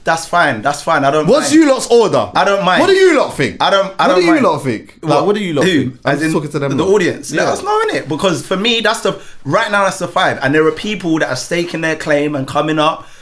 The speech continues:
Speaker 1: Like, I think soon people gotta start having a conversation about Young Adz.
Speaker 2: Definitely.
Speaker 1: People
Speaker 2: Uh,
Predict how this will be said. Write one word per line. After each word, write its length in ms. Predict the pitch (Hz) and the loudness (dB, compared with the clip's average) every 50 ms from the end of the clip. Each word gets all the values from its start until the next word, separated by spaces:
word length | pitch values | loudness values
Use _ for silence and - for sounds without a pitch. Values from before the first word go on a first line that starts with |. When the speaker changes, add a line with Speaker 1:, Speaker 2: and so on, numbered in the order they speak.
| - - | -10 -6
Speaker 1:
Like, 160 | 139 135 135 | -4 -4 -2
I 100 | 131 127 | -2 -4
think 340 | 127 175 175 151 135 147 - | -4 -4 -6 -6 -8 -10 -12
soon 500 | - - - 180 180 180 170 160 147 147 | -14 -8 -6 -4 -4 -2 -2 -4 -4 -4
people 240 | 147 160 156 156 151 | -4 -2 -2 -2 -2
gotta 220 | 147 156 143 143 | -2 -2 -4 -4
start 240 | - - 156 147 143 | -4 -4 -4 -2 -2
having 120 | 143 143 | -2 -4
a 40 | 135 | -4
conversation 420 | 147 147 139 139 151 143 139 143 139 | -6 -8 -6 -6 -6 -6 -6 -6 -6
about 220 | 131 139 - - | -6 -6 -6 -4
Young 220 | 135 131 131 131 | -4 -4 -4 -4
Adz. 400 | - 123 120 - - - - - - - - _ - - _ _ - | -6 -6 -6 -8 -10 -14 -18 -20 -20 -20 -20 _ -20 -20 _ _ -8
Speaker 2:
Definitely. 540 | 147 135 135 131 127 120 104 101 98 92 - - - | -8 -6 -6 -6 -8 -10 -10 -10 -12 -14 -16 -18 -10
Speaker 1:
People 200 | - 151 151 160 | -2 0 0 2
Speaker 2:
Uh, 40 | - | 2